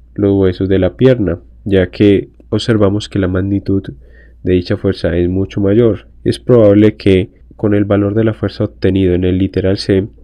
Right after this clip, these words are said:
la persona caiga al suelo pero no se rompa los huesos. Podemos observar también que el intervalo de tiempo durante el cual actúa la fuerza cuando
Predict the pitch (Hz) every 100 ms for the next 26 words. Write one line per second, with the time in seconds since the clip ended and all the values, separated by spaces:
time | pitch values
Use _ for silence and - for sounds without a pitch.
0 | - - - - - 98 - 107 104 98
1 | 98 - 98 98 104 101 104 - - _
2 | - _ _ - 113 120 101 104 - 95
3 | 95 98 - - 95 90 - 92 92 90
4 | 87 95 90 - 101 90 104 127 - -
5 | - _ - - 101 95 104 113 - 98
6 | 95 92 - 104 101 101 - 98 95 92
7 | 92 87 92 104 104 98 90 87 98 -
8 | - 98 98 104 110 - 92 85 - -
9 | - - 117 120 127 135 - 104 - 95
10 | 90 - 110 110 - - - - _ -
11 | 101 98 101 107 104